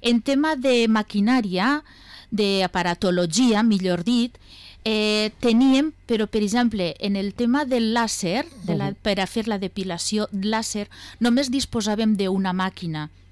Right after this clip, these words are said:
Speaker 1: ací, en Vila-real. I de quan en quan mos feien arribar una altra, per a poder donar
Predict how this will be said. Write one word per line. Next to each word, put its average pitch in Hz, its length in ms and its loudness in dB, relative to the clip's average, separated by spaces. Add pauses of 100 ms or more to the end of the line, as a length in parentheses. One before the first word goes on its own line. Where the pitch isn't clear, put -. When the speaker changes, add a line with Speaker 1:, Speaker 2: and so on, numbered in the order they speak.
(140)
Speaker 1:
ací, 190 480 -4
en 190 160 0
Vila-real. 160 600 -4 (440)
I 285 80 0
de 247 180 2
quan 240 200 2
en 240 120 2
quan 220 320 0
mos 208 240 -2
feien 208 440 0
arribar 196 460 -2 (160)
una 202 220 0
altra, 156 380 -8 (240)
per 262 200 2
a 262 80 0
poder 220 420 -2 (120)
donar 202 500 -2